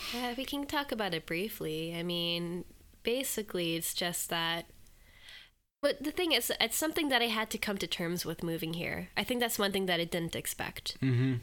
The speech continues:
Speaker 1: Um, just because moving to Germany, my identity was, yes, I'm Canadian, and that's what, like, I'm,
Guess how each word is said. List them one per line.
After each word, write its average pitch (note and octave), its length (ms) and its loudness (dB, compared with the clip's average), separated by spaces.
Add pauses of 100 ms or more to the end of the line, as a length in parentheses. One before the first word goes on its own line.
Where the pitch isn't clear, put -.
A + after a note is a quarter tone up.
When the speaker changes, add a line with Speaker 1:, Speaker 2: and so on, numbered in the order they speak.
(100)
Speaker 1:
Um, D#3+ 500 -2 (800)
just A3 220 0
because G3 680 0 (160)
moving G#3 320 2
to G3+ 100 -2
Germany, F3 760 2
my E3+ 340 0
identity E3+ 640 -2
was, E3 460 -2
yes, - 400 -2
I'm F3 160 -2
Canadian, F3 520 -4
and F3+ 100 0
that's E3+ 220 -2
what, - 140 -4
like, D#3+ 180 -4
I'm, F3 160 -4